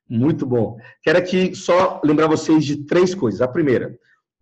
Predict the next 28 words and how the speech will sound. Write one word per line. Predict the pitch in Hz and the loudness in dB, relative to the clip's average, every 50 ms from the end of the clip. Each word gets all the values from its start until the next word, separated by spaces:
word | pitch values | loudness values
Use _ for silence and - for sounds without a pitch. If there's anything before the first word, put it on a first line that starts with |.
| _ _ | _ _
todos | - 202 214 226 214 190 170 196 190 160 - | 2 4 4 4 4 4 4 2 2 0 0
vocês, | 156 165 160 165 - 156 135 120 110 - - - - | -2 -2 -2 -2 0 0 0 0 0 -4 -8 -8 -2
todos | - 185 180 160 - 131 123 | 2 2 4 4 2 0 -2
vocês, | 123 131 131 - - 110 101 98 104 | -2 -2 -2 -2 -2 -2 -2 0 0
entrem | 143 175 226 220 - 175 170 | 2 2 2 2 2 2 2
no | 170 151 139 | 0 0 0
viver | 131 131 160 175 | 0 2 2 2
de | 165 160 | 2 2
viajar | 160 135 120 135 131 | 0 0 0 0 -2
ponto | - - 131 123 - - | -4 -4 -6 -6 -8 -10
com, | - - 107 101 101 - - _ _ _ _ _ _ _ - | -8 -6 -4 -4 -6 -8 -12 _ _ _ _ _ _ _ -4
cliquem | 180 196 220 214 208 185 | -2 0 0 2 2 2
em | 170 160 156 147 147 | 2 0 0 -2 -2
treinamento | 180 185 208 226 214 190 156 127 113 113 117 117 - 127 127 - _ _ _ | 0 2 4 4 4 4 2 2 2 0 -2 -4 -6 -10 -10 -12 _ _ _
e | - 147 | -8 -6
façam | - - 170 180 185 185 170 170 | -2 0 0 2 2 2 0 0
um | |
cadastro | 165 180 156 151 143 143 - 139 | 0 0 0 0 0 -2 -2 -6
de | 127 123 | -8 -4
vocês. | 131 143 143 - - - - - - - | -4 -4 -4 -6 -8 -14 -14 -16 -14 -10
É | 127 127 | -6 -6
de | 156 190 | -4 -2
graça, | 180 165 139 123 120 113 - - | 0 0 0 0 0 -2 -6 -10
você | - 143 | -8 -6
não | 135 | -6
vai | 131 - | -4 -4
pagar | 147 143 165 165 | -4 -4 -4 -4
nada. | 143 113 101 98 95 98 | -4 -4 -4 -6 -8 -12